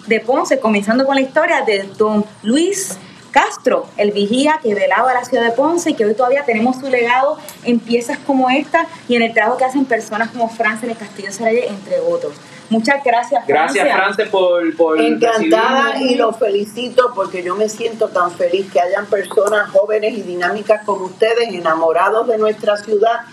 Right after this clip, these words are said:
Speaker 3: y que estén dando los
Speaker 2: Gracias.
Speaker 3: recorridos. Yo, eh, he aprendido mucho de ustedes porque ustedes hacen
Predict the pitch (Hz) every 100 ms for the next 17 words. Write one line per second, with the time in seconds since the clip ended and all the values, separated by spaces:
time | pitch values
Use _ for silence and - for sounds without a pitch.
0 | - - - 240 - 208 202 226 240 214
1 | 214 233 240 214 185 - 269 269 - 180
2 | 170 202 226 180 143 - - - 160 208
3 | 120 240 - - - 196 202 190 - -
4 | 208 190 185 202 180 160 208 214 180 170
5 | 185 202 180 170 165 220 277 233 185 165
6 | 165 165 160 196 185 190 220